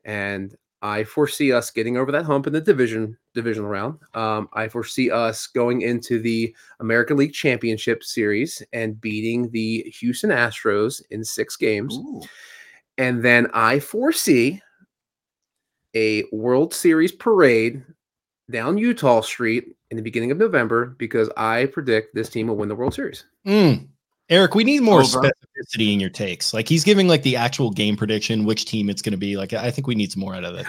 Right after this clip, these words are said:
Speaker 1: I didn't say who was gonna represent the National League in the World Series. I'll tell you,
Speaker 2: That's,
Speaker 1: it's not
Speaker 2: that's
Speaker 1: gonna
Speaker 2: what I
Speaker 1: be.
Speaker 2: was gonna ask.
Speaker 1: It's not, it's not gonna be the Los Angeles Dodgers.
Speaker 3: Ooh, love
Speaker 1: It
Speaker 3: that.
Speaker 1: will not be the Dodgers. It will be the Braves and the Orioles this year,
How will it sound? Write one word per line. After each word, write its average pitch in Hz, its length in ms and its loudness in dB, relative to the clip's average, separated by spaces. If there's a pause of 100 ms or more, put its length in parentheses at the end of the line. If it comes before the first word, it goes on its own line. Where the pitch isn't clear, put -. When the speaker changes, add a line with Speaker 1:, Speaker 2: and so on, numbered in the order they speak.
Speaker 1:
I 190 80 6
didn't 269 160 8
say 240 240 10
who 214 80 8
was 202 140 6
gonna 180 160 8
represent 156 440 6
the 135 60 0
National 139 400 2
League 113 160 0
in 107 40 -4
the 107 60 -4
World 104 200 -4
Series. 104 260 -4
I'll 120 80 -2
tell 202 140 6
you, 185 140 10
Speaker 2:
That's, 151 120 4
Speaker 1:
it's - 40 -4
not 147 220 8
Speaker 2:
that's 139 140 2
Speaker 1:
gonna 127 60 -2
Speaker 2:
what 139 80 8
I 139 60 8
Speaker 1:
be. 135 40 0
Speaker 2:
was 117 80 -12
gonna 127 140 -2
ask. 180 120 4
Speaker 1:
It's - 140 -6
not, 151 400 4 (260)
it's 147 200 -2
not 165 320 6
gonna 170 140 0
be 156 100 4
the 151 60 0
Los 139 240 0
Angeles 117 320 -4
Dodgers. 95 520 -12 (300)
Speaker 3:
Ooh, 311 440 8 (840)
love 170 200 0
Speaker 1:
It 131 60 2
Speaker 3:
that. 120 80 -2
Speaker 1:
will 127 100 -4
not 165 200 4
be 175 80 0
the 165 80 0
Dodgers. 113 560 -2
It 110 120 -6
will 135 180 0
be 160 80 2
the 156 80 0
Braves 120 400 -4
and 117 80 -6
the 113 60 -4
Orioles 101 460 -8
this 120 260 -6
year, 101 380 -8